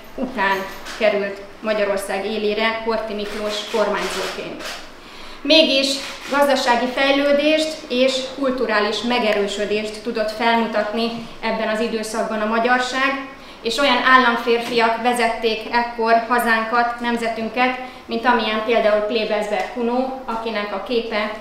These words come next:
szintén megtalálható az irodámban, nem véletlenül oktatás és kultúrpolitikával is foglalkozó képviselőként rendkívül fontos példa számomra ő is, ahogyan egyébként az ötvenhatos kormányközi parancsnok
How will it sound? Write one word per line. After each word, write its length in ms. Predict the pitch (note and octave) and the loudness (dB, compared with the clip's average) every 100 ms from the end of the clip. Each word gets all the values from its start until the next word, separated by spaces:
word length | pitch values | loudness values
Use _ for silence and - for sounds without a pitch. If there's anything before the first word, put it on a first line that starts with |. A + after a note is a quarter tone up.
| - | -8
szintén 580 | - A3+ G#3+ G#3 G3+ G3+ | -4 -4 -2 -2 -2 -6
megtalálható 1040 | A3 G#3+ G#3 G3 G3 G#3 G3+ G#3 A3 A3+ - - - | -8 -6 -4 0 0 0 -4 -4 -4 -6 -10 -12 -6
az 100 | G#3+ | 0
irodámban, 840 | A3 G#3 G#3 G3+ G#3+ A3 A3+ A3 | 2 2 2 0 0 0 -2 -4
nem 180 | A#3 A3+ | -2 0
véletlenül 800 | A3+ G#3+ G#3+ G#3+ G#3 G#3 A3+ B3 - - - | 0 0 0 -2 -2 0 0 -2 -6 -14 -8
oktatás 540 | - A3+ A3+ - G#3 A3 | -4 -2 0 0 0 -2
és 180 | G#3 | -4
kultúrpolitikával 960 | A#3+ A3+ A3+ G#3 G#3+ G#3 A3+ G#3+ G#3 G#3 | -4 -2 -4 -4 -4 -4 -4 -2 0 0
is 100 | G#3 | 0
foglalkozó 760 | - A3 G#3+ G3+ G#3 - G#3+ G#3+ | -2 0 0 -2 -2 -4 -4 -2
képviselőként 920 | A#3 A3 G#3 G#3+ G3+ G3+ - G#3+ A3 - - - | -2 -4 -6 -4 -2 -4 -4 -4 -6 -8 -14 -4
rendkívül 460 | A#3 A3+ A#3 G3+ | -2 -2 -4 -6
fontos 460 | G3+ A3+ G#3 G#3 G3+ | -4 -4 -4 -4 -4
példa 640 | - A3 G3+ G3 G3 G3 - | -4 -2 0 2 0 0 -4
számomra 720 | - G#3 G3+ G3 G3 G3 G3 - - | -2 0 0 -2 -2 -4 -6 -10 -2
ő 160 | A#3 | 0
is, 200 | A3 A#3+ B3+ - - - - | 0 -2 -4 -8 -16 -16 -8
ahogyan 320 | A3+ A3 A3 | -4 -2 -2
egyébként 520 | A3 G#3+ - A3 G#3+ G#3+ G#3 | -2 -4 -4 -6 -6 -6 -6
az 120 | G#3 | -4
ötvenhatos 680 | A3+ G#3 G#3 G#3 G#3+ G#3+ - | -4 -4 -4 -4 -4 -4 0
kormányközi 560 | A#3 A3+ G3+ G3+ G#3 G#3 | 2 2 0 -4 -4 -4
parancsnok 680 | G#3+ G3+ G3+ G3+ G#3+ G#3+ | -2 0 -2 -2 -4 -4